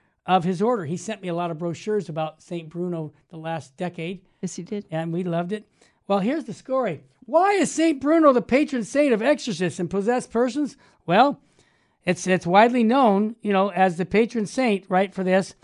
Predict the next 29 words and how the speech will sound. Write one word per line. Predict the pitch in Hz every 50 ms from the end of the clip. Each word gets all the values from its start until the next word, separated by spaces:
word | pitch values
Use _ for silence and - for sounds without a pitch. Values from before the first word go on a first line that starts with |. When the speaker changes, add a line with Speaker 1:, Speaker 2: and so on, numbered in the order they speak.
| _ _ _ _
Speaker 1:
But | 196 196
it's | 202 196 - -
difficult | _ _ - 330 392 349 - 427 330 - 311 311 339 359 339 -
to | - 185
pinpoint | - - 254 277 311 311 302 202 214 233 233 233 226 - _ _ _ _
the | 208 202
exact | 190 165 143 - 233 254 294 294 285 _ -
reason | 190 202 233 254 277 269 208 202 185 175 180 208 -
why | 208 196 196 196
Saint | - - 220 220 196 185
Bruno | 185 208 233 240 226
received | 202 185 185 180 170 - - 233 233 214
this | 185 196 170 - -
designation. | - 208 208 165 180 180 165 180 214 240 254 - - 175 151 - - _ _ _ _ _ _ _ _
But | - 185 196 185 -
there | 214 214 214
is | 208 - -
some | - 190 185 180 -
evidence | - 226 285 311 339 320 320 320 330 302 - - - _ _ _ _ _ _
that | - 185 190 185
can | - 175 170
help | 165 156 175 214 240 240 233 - -
us | 226 214 214 214 -
sort | - - 196 202 214 220 220
it | 214 208
out, | 220 226 226 220 208 -
folks. | - 196 196 202 190 - - 208
Number | 220 226 220 233 226
one, | 226 240 254 254 226 190 165 147